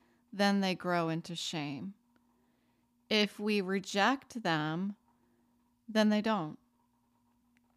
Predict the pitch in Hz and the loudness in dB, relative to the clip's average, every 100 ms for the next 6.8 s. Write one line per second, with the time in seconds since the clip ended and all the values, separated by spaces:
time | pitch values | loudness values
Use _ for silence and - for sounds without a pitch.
0 | _ _ _ _ _ - 185 233 277 - | _ _ _ _ _ 2 4 6 2 2
1 | 339 277 262 - - 240 233 - - 190 | 4 4 4 -2 -2 0 0 -2 -6 2
2 | 202 214 165 139 143 185 - _ _ _ | 4 4 2 0 -6 -8 -12 _ _ _
3 | _ - 196 190 185 - - 196 196 170 | _ -2 -2 -2 -4 -6 -4 -2 -2 -4
4 | 151 151 185 - _ _ _ _ _ _ | -6 -8 -10 -14 _ _ _ _ _ _
5 | - 214 208 208 214 202 202 233 254 254 | 0 2 4 2 2 2 4 4 2 -2
6 | - - 208 196 190 185 185 | -6 0 2 2 2 0 -2